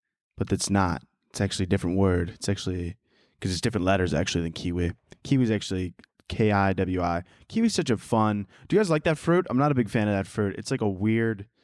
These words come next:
it's, I don't know how to s-, explain it. It's, like, green, but it shouldn't be, you know? It looks like it shouldn't be green. It looks like it's green and it was on accident, and now we're suffering because of it.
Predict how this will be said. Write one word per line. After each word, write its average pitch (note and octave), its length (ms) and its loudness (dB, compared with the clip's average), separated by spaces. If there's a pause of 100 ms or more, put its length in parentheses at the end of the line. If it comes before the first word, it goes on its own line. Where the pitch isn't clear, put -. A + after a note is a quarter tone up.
(1500)
it's, - 280 -6 (100)
I C3 80 2
don't D3 80 2
know C#3+ 80 4
how A#2+ 80 4
to G#2+ 40 2
s-, G2 120 -2
explain G#2+ 500 -2
it. D#2 80 -6
It's, G#2 140 -6
like, C3+ 180 -2
green, C3+ 380 2
but A#2+ 100 2
it G2+ 80 0
shouldn't B2 320 0
be, D3 220 0 (280)
you B2 120 -2
know? D3 240 2 (840)
It B2+ 100 0
looks F3+ 160 2
like - 120 0
it C3 80 -4
shouldn't C3+ 320 0
be G#2 100 0
green. F#2 380 -2
It C3 100 0
looks - 180 0
like F3+ 280 -2
it's - 180 -2
green B2+ 480 2
and A#2 140 -2
it A#2 40 2
was A2+ 140 4
on G#2+ 100 4
accident, G#2 640 -2
and G#2 160 -2
now G#2+ 440 4
we're G2+ 160 0
suffering F#2 480 -2
because F#2+ 320 -4
of D#2+ 100 -10
it. C#2+ 100 -12